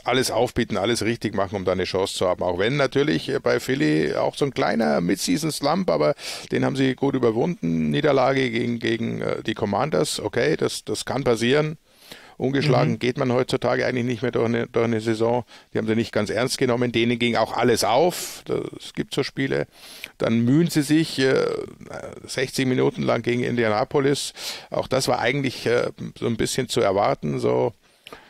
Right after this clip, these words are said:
Speaker 1: äh, gegen ein Team, das, das sie durch den, den, äh, Coaching-Staff natürlich bestens kennt. Also da, da hat Indianapolis sehr, sehr gut reagiert und die haben halt auch eine, eine richtig, richtig gute Defense. Also die können da schon dagegenhalten und mit dem Laufspiel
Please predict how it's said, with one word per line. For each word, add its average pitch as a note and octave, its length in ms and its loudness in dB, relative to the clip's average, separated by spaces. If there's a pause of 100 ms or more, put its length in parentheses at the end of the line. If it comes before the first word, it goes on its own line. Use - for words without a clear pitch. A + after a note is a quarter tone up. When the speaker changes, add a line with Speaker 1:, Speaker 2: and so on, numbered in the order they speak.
(360)
Speaker 1:
äh, G#2 360 -12
gegen A2 240 -6
ein A2 120 -4
Team, C3 280 -2
das, - 320 -2
das G#2+ 200 -4
sie A2 160 2
durch G#2+ 180 0
den, A#2 240 -2 (120)
den, G#2+ 540 -8 (480)
äh, F#2+ 140 -8 (160)
Coaching-Staff A#2 560 0
natürlich A2+ 260 0
bestens B2 420 0
kennt. C3 320 -2
Also A2 200 2
da, A#2 320 0 (340)
da A2+ 200 -2 (160)
hat A#2 160 -4
Indianapolis A2+ 600 0
sehr, G#2+ 140 2
sehr G#2+ 100 2
gut A2+ 200 -2
reagiert G#2+ 420 0
und A#2 100 -2
die G2+ 100 2
haben A2+ 200 0
halt B2 120 2
auch A#2+ 180 2
eine, A#2+ 120 2
eine G#2+ 380 2
richtig, - 520 -4
richtig A#2 380 -6
gute A2 460 0 (260)
Defense. B2 600 -2
Also G#2 80 0
die A2 80 -4
können A#2 180 -4
da G#2+ 80 0
schon G#2 180 -2
dagegenhalten A2+ 720 0
und A2 60 -2
mit A2 140 -2
dem G2+ 100 0
Laufspiel A2+ 640 0